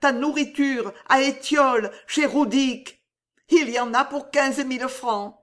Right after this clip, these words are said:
Mais comme il dit, il n'exige pas d'autre restitution. C'est généreux, hein ? Pourtant,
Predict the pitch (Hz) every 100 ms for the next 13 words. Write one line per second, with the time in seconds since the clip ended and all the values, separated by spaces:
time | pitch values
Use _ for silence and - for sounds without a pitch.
0 | _ _ _ _ _ 208 240 226 226 262
1 | 254 262 226 277 294 294 - - 233 254
2 | 214 185 285 285 302 294 277 254 240 262
3 | 269 247 262 277 226 269 - 254 214 -
4 | - _ _ _ - 254 202 240 220 226
5 | 294 269 226 226 247 - _ _ _ _
6 | _ _ _ _ 311 277 - 226 202 233